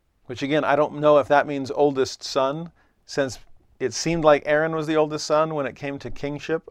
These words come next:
I don't know if this is just division of labor, that Aaron seemed to be more the politically adept and Ammon seemed to be more the spiritually. I don't know how they ranked things then.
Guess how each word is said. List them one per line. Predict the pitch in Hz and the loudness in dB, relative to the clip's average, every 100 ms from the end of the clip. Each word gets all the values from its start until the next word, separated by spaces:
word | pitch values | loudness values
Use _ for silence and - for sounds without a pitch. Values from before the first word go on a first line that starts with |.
| _ | _
I | 135 | -2
don't | 139 | 0
know | 139 | 4
if | 143 | 4
this | 135 131 | 2 -6
is | |
just | 123 135 - - - - | -2 -4 -4 -20 -20 -10
division | 127 131 139 151 | -4 -2 0 -2
of | 135 123 | -2 2
labor, | 131 135 143 | 2 2 2
that | 123 113 - - - | 0 -4 -10 -6 2
Aaron | 147 147 143 | 4 4 0
seemed | - 151 | -4 -4
to | 135 | -4
be | 139 | -2
more | 135 139 | 2 2
the | 120 | 2
politically | 107 135 135 135 147 123 | -4 0 0 0 -2 -2
adept | 120 131 139 - | 2 4 4 0
and | 139 120 | -12 -8
Ammon | 127 131 131 | -4 -4 -6
seemed | 127 139 131 | -8 -8 -8
to | |
be | 117 | -8
more | 123 123 123 | -6 -4 -4
the | 113 | -6
spiritually. | - 131 131 131 147 143 - - | -8 -2 -2 -2 -8 -10 -14 -4
I | 131 | 0
don't | 139 139 | 2 2
know | 139 | 2
how | 139 | 2
they | 135 127 120 - - | 2 2 0 -12 -14
ranked | 117 147 147 - - | 2 4 4 0 0
things | 143 143 117 | 0 -2 -4
then. | 127 131 143 | -2 -2 -6